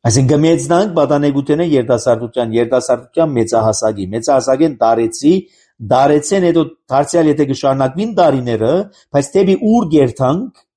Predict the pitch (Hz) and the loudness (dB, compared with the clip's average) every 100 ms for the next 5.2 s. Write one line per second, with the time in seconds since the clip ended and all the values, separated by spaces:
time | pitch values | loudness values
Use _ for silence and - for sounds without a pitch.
0 | _ _ _ _ _ _ _ 156 170 139 | _ _ _ _ _ _ _ 0 0 0
1 | 139 135 220 196 220 226 170 135 110 110 | 0 2 2 2 2 2 0 0 -2 -2
2 | 98 92 92 226 _ _ _ _ _ _ | -10 -10 -12 -12 _ _ _ _ _ _
3 | _ _ _ _ _ _ _ _ _ 143 | _ _ _ _ _ _ _ _ _ 0
4 | 160 180 240 208 160 123 113 - 104 98 | 2 4 4 4 2 2 0 -2 -4 -6
5 | 87 | -14